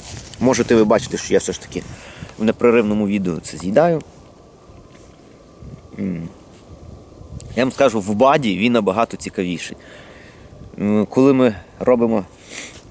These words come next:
от бади, так, до речі, в описі під відео можна купити кордицепс і інші гриби. Ви у той порошок кидаєте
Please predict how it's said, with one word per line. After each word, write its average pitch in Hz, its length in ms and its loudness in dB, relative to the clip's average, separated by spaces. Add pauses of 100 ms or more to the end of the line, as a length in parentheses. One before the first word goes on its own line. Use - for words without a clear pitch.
(540)
от 92 140 0
бади, 139 480 4
так, - 380 -2 (600)
до - 100 0
речі, 101 220 0
в - 140 -10
описі - 300 0
під 113 140 -2
відео 131 280 4
можна 101 300 0
купити - 360 -4
кордицепс 101 640 0 (100)
і 82 260 -4
інші 110 400 -2 (160)
гриби. 85 280 -2 (1300)
Ви 110 260 4 (400)
у 113 80 -8
той 123 120 2
порошок 113 480 0
кидаєте 110 580 2